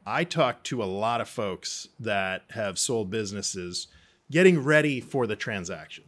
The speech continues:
things to look out for, things to watch for, things to, you know, look out for, for my team, uh, to make sure that I could take them to the next round and make sure that they were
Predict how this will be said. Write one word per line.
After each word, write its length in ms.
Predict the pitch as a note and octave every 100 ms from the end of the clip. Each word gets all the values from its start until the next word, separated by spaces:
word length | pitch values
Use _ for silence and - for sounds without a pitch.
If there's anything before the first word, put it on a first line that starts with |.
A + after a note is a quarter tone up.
| _
things 260 | F3 F3+ -
to 80 |
look 220 | D#3+ C#3+ A#2+
out 280 | A2+ A2+
for, 240 | - F#2+ E2+
things 320 | - D3+ C#3
to 80 | C#3+
watch 340 | A#2+ A2+ A2+
for, 260 | - G#2 F2
things 360 | - D3+ D#3
to, 240 | - D3 B2+ - - _
you 120 | - E3+
know, 100 | D#3+
look 200 | D#3+ D#3+
out 180 | D#3
for, 180 | D#3 D#3+
for 220 | - D#3
my 180 | C#3+ A#2+
team, 600 | G2 - D#3+ A3+ F#2 C#2+ - _ _
uh, 240 | A#2 A2 A2
to 80 |
make 240 | A2+ A#2+ A#2
sure 340 | - C#3 C#3
that 200 | C3 B2
I 260 | A#2 A#2 A#2+
could 340 | - A2 -
take 280 | - B2+ B2+
them 520 | C3 B2 B2 B2 B2
to 100 | -
the 100 | A#2
next 320 | G2+ A2+ - G#2+
round 500 | G#2 G#2+ B2 C#3 A#2
and 200 | F2 F2 _ - _
make 220 | A2 A#2+ A#2+
sure 240 | - C3
that 320 | A#2+ A2 -
they 240 | G2 A2+ B2+
were 460 | A#2 F#2 A2+ G#2+